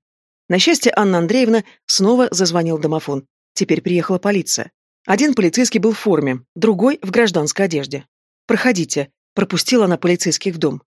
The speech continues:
«Врачи уже осматривают труп», едва не ляпнула домработница, но вовремя спохватилась. «Марину Даниловну.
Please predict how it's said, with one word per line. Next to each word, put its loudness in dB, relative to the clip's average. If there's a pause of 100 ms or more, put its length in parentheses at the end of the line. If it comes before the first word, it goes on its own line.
«Врачи 0
уже 0
осматривают -2 (540)
труп», 0
едва 0
не 0
ляпнула 0
домработница, -2
но 0
вовремя 0
спохватилась. -4 (260)
«Марину 2
Даниловну. 0